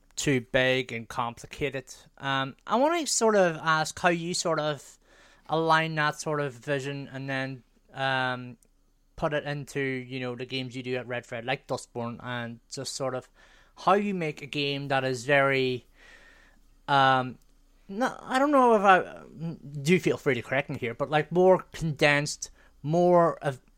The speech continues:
freely, um, available to the player in terms of the time they put into it.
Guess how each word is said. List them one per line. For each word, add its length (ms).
freely, 1080
um, 720
available 440
to 120
the 80
player 320
in 140
terms 360
of 160
the 60
time 320
they 100
put 200
into 280
it. 140